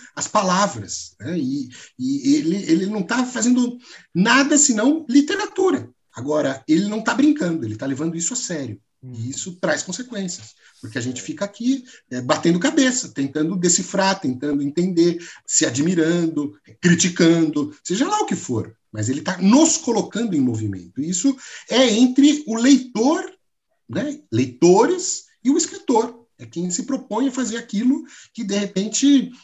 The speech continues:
Speaker 1: nunca a gente vai chegar lá, mas a gente vai continuar tentando.
Speaker 2: Legal. Cara, então, assim, é, pra encaminhar a, a, a nossa conversa ao fim, só faz de novo a propaganda do seu livro, editora,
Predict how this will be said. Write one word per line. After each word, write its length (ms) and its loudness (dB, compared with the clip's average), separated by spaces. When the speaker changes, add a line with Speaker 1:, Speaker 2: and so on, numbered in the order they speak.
Speaker 1:
nunca 260 4
a 20 2
gente 220 -2
vai 120 -6
chegar 320 -4
lá, 180 -12
mas 280 -4
a 40 -6
gente 240 -4
vai 100 -4
continuar 320 -4
tentando. 480 -4
Speaker 2:
Legal. 560 -12
Cara, 280 2
então, 480 2
assim, 880 -2
é, 800 0
pra 400 2
encaminhar 520 -2
a, 20 6
a, 500 2
a 40 -6
nossa 400 0
conversa 540 -2
ao 60 -4
fim, 540 -6
só 500 4
faz 240 6
de 100 2
novo 220 6
a 40 2
propaganda 680 -2
do 80 -18
seu 200 -4
livro, 520 2
editora, 1000 2